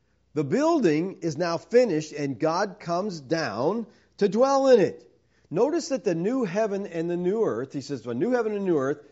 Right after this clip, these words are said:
is the New Jerusalem." They're the same thing. According to Scripture, the New Jerusalem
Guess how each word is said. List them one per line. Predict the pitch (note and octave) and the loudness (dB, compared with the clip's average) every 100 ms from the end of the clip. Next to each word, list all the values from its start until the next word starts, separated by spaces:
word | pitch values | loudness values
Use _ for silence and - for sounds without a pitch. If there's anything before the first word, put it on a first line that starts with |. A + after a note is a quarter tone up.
| _ _ - | _ _ -4
is | B3+ A3 G3 F#3 | 4 6 6 2
the | F#3 | 2
New | G#3 A3 | 2 0
Jerusalem." | F3+ B3 D4+ - B3 C#3+ - - _ _ _ _ _ _ _ _ _ _ _ _ | 0 0 -2 0 0 0 -4 -20 _ _ _ _ _ _ _ _ _ _ _ _
They're | D#3+ | 0
the | F#3+ | 2
same | G#3+ G#3 F#3+ F3+ | 0 0 0 0
thing. | C#4 D#4 F3+ F2+ _ _ _ _ | 0 0 -2 -8 _ _ _ _
According | - C#3+ A3 C#4 B3+ | -10 4 6 6 0
to | |
Scripture, | F#3 - C#4 - | -2 -4 -6 -4
the | F3+ E3 | 0 0
New | E3 C4 | 2 -2
Jerusalem | F3+ E3+ F3 D#4 D4 G3+ D3 C#3+ F#3+ | -2 -2 0 0 -2 -4 -2 -2 -2